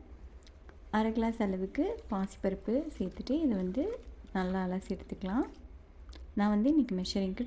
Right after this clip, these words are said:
டம்ளர் அளவு தான் எடுத்திருக்கேன். நீங்க வீட்ல இருக்கிற ஏதாவது ஒரு கப்பு கூட அளந்து எடுத்துக்கலாம். இப்போ இதை ரெண்டு தடவை நல்லா அலசிட்டு குக்கருக்கு மாத்திக்கலாம்.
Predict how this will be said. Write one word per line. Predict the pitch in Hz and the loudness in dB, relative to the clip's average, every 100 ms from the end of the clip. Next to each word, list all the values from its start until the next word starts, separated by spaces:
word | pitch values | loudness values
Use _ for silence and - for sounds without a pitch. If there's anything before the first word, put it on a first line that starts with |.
| 247 | 0
டம்ளர் | 185 185 185 | 2 0 0
அளவு | 185 180 | -2 -2
தான் | 180 | -2
எடுத்திருக்கேன். | 190 - 190 - 233 403 - - - - - | -2 -4 -4 0 2 0 -6 -14 -16 -10 2
நீங்க | 233 226 220 | 6 6 6
வீட்ல | 214 220 202 | 4 4 2
இருக்கிற | 202 196 190 | 2 2 2
ஏதாவது | 180 185 190 180 | 2 0 0 0
ஒரு | 175 | -2
கப்பு | 185 - - | -6 -6 -4
கூட | 190 277 | 0 2
அளந்து | 233 180 180 | 2 0 -4
எடுத்துக்கலாம். | - - 180 220 - - - - - | -6 -8 0 2 0 -4 -16 -16 -16
இப்போ | - 214 | 0 2
இதை | 208 | 4
ரெண்டு | 202 196 | 2 2
தடவை | 202 214 226 | 2 4 2
நல்லா | 196 196 190 | 2 2 2
அலசிட்டு | 185 196 190 - 392 339 | 0 0 -2 0 2 0
குக்கருக்கு | - 190 - 180 | 2 0 0 -2
மாத்திக்கலாம். | 180 185 185 - 185 311 | -2 -4 -6 -2 2 2